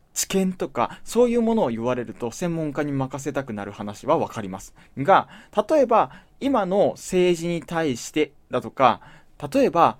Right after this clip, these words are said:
え、教育に対してとか、自分の得意分野に関して言うと、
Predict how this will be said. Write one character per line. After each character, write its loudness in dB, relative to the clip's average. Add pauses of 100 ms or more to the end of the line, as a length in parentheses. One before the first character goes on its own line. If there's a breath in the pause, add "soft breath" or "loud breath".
(260 soft breath)
え、 -6
教 2
育 -2
に 0
対 0
し -8
て 0
と -8
か、 -6
自 -4
分 -2
の 2
得 -2
意 4
分 0
野 2
に -4
関 -4
し -12
て -2
言 2
う -4
と、 0